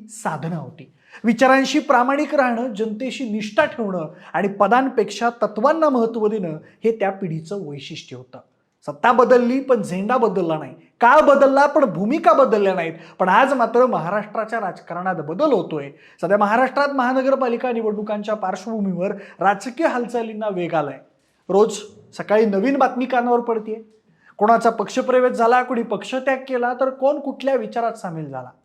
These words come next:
याचा गोंधळच चाललाय. झेंड्याचे रंग बदलतायत, घोषणा बदलतायत, पण एक गोष्ट मात्र समान आहे, ती म्हणजे निष्ठेचा अभाव. कालपर्यंत जे विचार चुकीचे वाटत होते,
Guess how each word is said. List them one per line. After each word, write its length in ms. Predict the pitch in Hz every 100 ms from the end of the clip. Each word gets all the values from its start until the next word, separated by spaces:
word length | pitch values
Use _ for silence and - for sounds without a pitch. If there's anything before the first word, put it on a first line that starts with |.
| _ _ 156
याचा 180 | 147
गोंधळच 640 | 196 147 175 180 190 226 220
चाललाय. 420 | 214 185 160 - _ _ _ _ -
झेंड्याचे 500 | 190 190 202 208 190
रंग 240 | 202 254
बदलतायत, 580 | 262 233 220 220 220 240
घोषणा 440 | 180 190 190 302
बदलतायत, 520 | 262 190 170 165 156 - - -
पण 80 | 180
एक 220 | 254 226
गोष्ट 300 | 262 262 277
मात्र 300 | 262 247 240
समान 360 | 233 190 196 180
आहे, 160 | 147 143 - -
ती 100 | 262
म्हणजे 320 | 226 165 190
निष्ठेचा 680 | 185 156 - 165 160 175 175
अभाव. 320 | 127 131 120 110 _ _ _ _ -
कालपर्यंत 520 | 202 240 240 240 240
जे 240 | 247 180 247
विचार 320 | 220 233 226
चुकीचे 420 | 226 240 370 294
वाटत 300 | 208 190 180
होते, 260 | 170 165